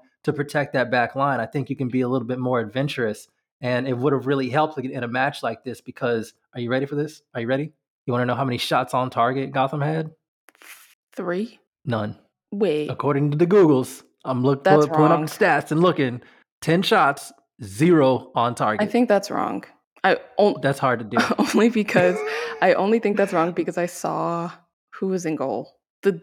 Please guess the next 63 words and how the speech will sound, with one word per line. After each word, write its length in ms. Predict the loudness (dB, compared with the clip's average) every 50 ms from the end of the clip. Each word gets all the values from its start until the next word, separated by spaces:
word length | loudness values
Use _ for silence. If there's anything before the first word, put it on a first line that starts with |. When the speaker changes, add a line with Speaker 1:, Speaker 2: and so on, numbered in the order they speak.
| _ -6
Speaker 2:
Chicago 380 | -4 -2 0 2 2 2 2 0
goalkeeper. 260 | -2 -2 0 2 2
I 60 | 2 4
saw 160 | 6 4 4
her 120 | 4 4
make 180 | 0 0 0 -2
a, 120 | -4 -4 -4 0 0
I 80 | 2 2
literally 360 | 2 2 2 4 4 2 2
saw 140 | 2 0 0
her 100 | 0 0
make 180 | 0 0 -2
a 40 | -2
save 380 | 0 2 0 2 0 -2 -4 -6
Speaker 1:
<laughs> 120 | -8 -6
Who 80 | -2 0
Speaker 2:
or, 60 | 0 0
Speaker 1:
was 80 | 0
in 100 | -2 0 0
Speaker 2:
or, 180 | 2 2 2 0
Speaker 1:
goal? 60 | -2
Speaker 2:
like, 280 | -2 -4 -4 -4 -4 -6 -6 -6 -12 -14 -6
two 160 | -2 -2 -2 2
saves 420 | 2 2 4 4 2 2 2 2 2 2
<laughs> 100 | 2 4
where 180 | 4 4 4 4 4
it's 160 | 2 2 4
like, 240 | 4 2 2 2 -4 -10 -12 -12 -14 -16 -20 _ _ 0
eh, 120 | 0 2 2 0 0 0
they 100 | 2 4
were 300 | 4 4 2 0 -4 -10 -10 -8
shots 380 | -4 -4 -4 -4 -4 0 0
that 100 | 2 2
were 80 | 2 -2
going 240 | -2 -2 -4 -4 -4
to 60 | -4
go 180 | -4 -2 -2
in. 180 | -2 -2 -4 -4 -2
So 300 | -2 -2 -2 -4 -8 -12 _ -2
I 60 | 0
think 260 | 0 0 -2 -4 -6 -10 -16 -20 -8
Google 280 | -2 -2 0 0 0 0
might 180 | 0 0 0
be 80 | 0 0
a 80 | 0 0
little 220 | 0 0 0 0
bit 120 | -2 -2
wrong 260 | 0 0 0 0 0 -2
there. 140 | -2 -2 -2
I 40 | -4
can't 260 | -4 -4 -4 -2 0
lie. 360 | 0 0 0 0 -2 -4 -6 -8 -4
'Cause 100 | 0 2
I 120 | 2 4 4 2
also 200 | 2 2 0 -2
remember 280 | -2 0 0 0 0 0
Speaker 1:
All 100 | 0 0 0
right. 180 | -2 -4 -2
Speaker 2:
tweeting. 360 | -2 -2 -2 -2 -2 -2 -4 -6 -10 -18 -20 -10 _ -4
I 60 | -2
think 160 | -2 0 2
that 100 | 2 2
was, 100 | 2 2